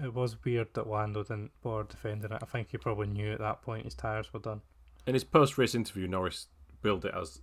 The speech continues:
Speaker 2: he didn't, he wasn't told to do it or anything. It was a genuine thing. So what I'm thinking was they knew that Perez was quicker and fighting him would slow Norris up for the P five.
Speaker 1: Hmm.
Speaker 2: So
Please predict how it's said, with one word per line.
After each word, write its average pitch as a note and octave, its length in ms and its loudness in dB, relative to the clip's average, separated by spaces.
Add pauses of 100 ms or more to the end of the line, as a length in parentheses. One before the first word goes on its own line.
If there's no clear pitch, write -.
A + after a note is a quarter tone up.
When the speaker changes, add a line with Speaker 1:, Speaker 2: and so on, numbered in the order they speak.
Speaker 2:
he - 80 -10
didn't, G2+ 220 -2
he G#2+ 80 -2
wasn't F#2+ 260 0
told G2+ 280 2
to - 60 -16
do G2 140 4
it F#2 80 2
or F#2+ 80 0
anything. F2+ 480 -4 (240)
It - 120 -10
was - 120 -10
a F#2 60 -6
genuine F2+ 400 2
thing. F2 280 -4 (480)
So - 140 -4
what B2 140 8
I'm G#2+ 80 4
thinking G2+ 400 2
was F2 240 -2
they G2+ 120 6
knew A2 220 8
that - 160 -4
Perez G2 300 8
was F#2 100 -6
quicker G2 300 0
and F2+ 160 0
fighting A2 400 6
him F2+ 280 -2 (160)
would F#2+ 140 -6
slow G2+ 480 4
Norris G2 340 4
up - 160 -6 (160)
for - 160 -6
the F2+ 140 0 (260)
P F#2+ 140 -4
five. F2 420 0 (380)
Speaker 1:
Hmm. A2 120 -2 (260)
Speaker 2:
So F#2 480 4